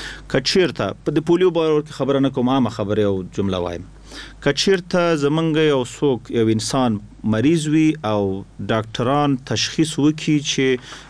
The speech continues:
بغیر له حرامو د هغه په بل شي باندې علاج نه کیږي،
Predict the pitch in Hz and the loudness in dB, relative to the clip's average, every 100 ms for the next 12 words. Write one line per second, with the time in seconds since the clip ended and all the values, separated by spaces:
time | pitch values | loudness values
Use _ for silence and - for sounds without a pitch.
0 | - 113 117 123 160 165 151 135 - 120 | -10 -2 0 2 2 2 0 -2 -2 -2
1 | 135 147 143 123 110 117 135 127 117 143 | 0 2 0 0 0 0 -2 -2 0 0
2 | - - 139 139 127 107 107 123 110 104 | -2 -2 0 0 2 2 2 0 0 0
3 | 151 160 151 151 147 | -2 0 2 2 0